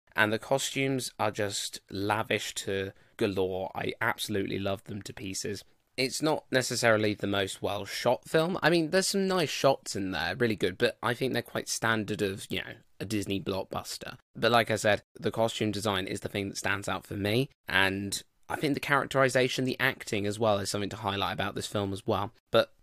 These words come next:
let's just get started with the story. So to give you a basic rundown of the story, like I said, it's all about Cruella de Vil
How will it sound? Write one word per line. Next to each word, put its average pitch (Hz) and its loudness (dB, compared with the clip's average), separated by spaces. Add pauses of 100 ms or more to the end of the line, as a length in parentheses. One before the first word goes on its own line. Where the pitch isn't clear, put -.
let's 151 2
just 131 -2
get 135 4
started 131 0
with 107 2
the 110 0
story. 101 2
So - 0
to 123 -2
give 147 4
you 131 2
a 117 2
basic 113 0
rundown 110 2
of 101 -8
the 101 -6
story, 95 2
like 110 2
I - 2
said, 98 -2
it's 98 -2
all 131 4
about 104 0
Cruella 110 2
de 107 -2
Vil 92 0